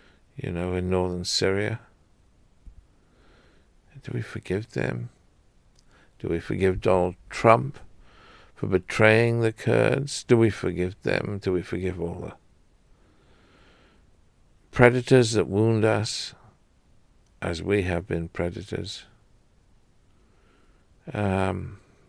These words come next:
well, in a sense, we do. I think in international politics even. You're gonna forgive Boris Johnson for being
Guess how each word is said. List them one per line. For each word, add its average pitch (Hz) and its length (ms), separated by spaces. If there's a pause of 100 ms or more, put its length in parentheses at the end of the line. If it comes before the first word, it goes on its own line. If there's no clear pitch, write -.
(1080)
well, 190 320
in 135 180
a 139 100
sense, - 380
we 104 140
do. 69 460 (180)
I 95 120
think 104 220
in 92 200
international 98 640
politics 90 600
even. 87 480 (440)
You're 110 120
gonna 120 160
forgive 101 340
Boris 98 320
Johnson 92 500
for - 120
being 90 440